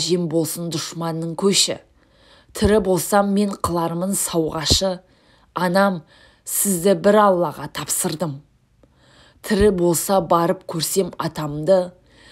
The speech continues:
шығарайын ішімдегі қапамды. Бір оралып мен алармын батаңды, рұқсат бер, кешір ана қатамды. Мұны естіп ол күләйім жылады, сөйлей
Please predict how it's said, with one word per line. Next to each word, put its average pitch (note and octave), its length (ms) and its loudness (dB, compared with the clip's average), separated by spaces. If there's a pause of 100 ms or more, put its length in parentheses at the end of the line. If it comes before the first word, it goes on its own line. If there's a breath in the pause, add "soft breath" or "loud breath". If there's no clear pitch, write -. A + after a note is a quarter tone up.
(100)
шығарайын F3+ 800 2
ішімдегі F3+ 800 0
қапамды. F3+ 680 0 (720 soft breath)
Бір A3+ 240 8
оралып F#3 560 4
мен F#3+ 320 0
алармын E3 640 -2
батаңды, E3 800 2 (420 soft breath)
рұқсат F#3 640 0
бер, G#3+ 240 2 (420 soft breath)
кешір G#3 400 2
ана D3+ 300 -6 (100)
қатамды. F3 680 -2 (500)
Мұны G#3 320 4
естіп F#3+ 800 0
ол F3+ 320 6
күләйім E3+ 540 2 (100)
жылады, E3 800 -2 (640 soft breath)
сөйлей G3 480 4